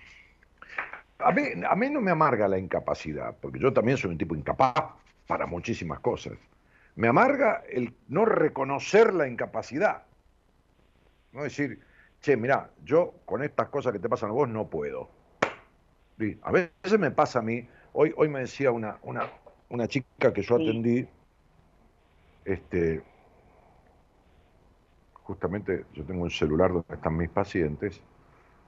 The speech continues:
Speaker 1: y a ver dónde está esta chica. Eh,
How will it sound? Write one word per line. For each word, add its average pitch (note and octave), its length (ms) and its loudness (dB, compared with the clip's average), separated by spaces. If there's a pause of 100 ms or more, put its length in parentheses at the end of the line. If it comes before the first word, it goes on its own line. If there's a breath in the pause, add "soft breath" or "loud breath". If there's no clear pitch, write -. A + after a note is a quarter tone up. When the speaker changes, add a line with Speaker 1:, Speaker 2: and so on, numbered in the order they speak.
(480)
Speaker 1:
y D#2 120 -6
a D2+ 60 -4
ver F2 120 0
dónde E2 220 0
está - 220 -2
esta C2 200 -10
chica. - 340 -2 (1300)
Eh, B1 480 -6